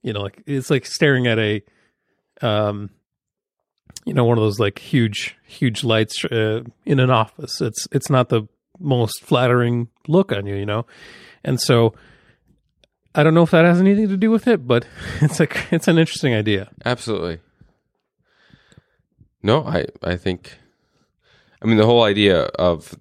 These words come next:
Speaker 2: the L E D and, and more so in, in part the connectedness of the whole system is really
Speaker 1: Yeah. Here's, here's a really cool part. So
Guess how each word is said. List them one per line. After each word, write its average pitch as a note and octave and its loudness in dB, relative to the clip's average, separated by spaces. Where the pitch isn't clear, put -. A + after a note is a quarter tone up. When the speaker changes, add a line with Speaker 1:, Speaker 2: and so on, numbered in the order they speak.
Speaker 2:
the D2+ -6
L F#2 2
E F2 -2
D E2+ -4
and, - -4
and F#2 0
more G2 4
so - -4
in, - -6
in C#2+ 0
part D#2+ -4
the - -4
connectedness D2 -2
of G1+ -4
the G1+ -4
whole - -8
system - -6
is - -10
really G1+ -6
Speaker 1:
Yeah. A2 2
Here's, E3 0
here's D3+ 2
a B2 2
really A#2+ 2
cool A#2 -2
part. A2 -4
So A2 -2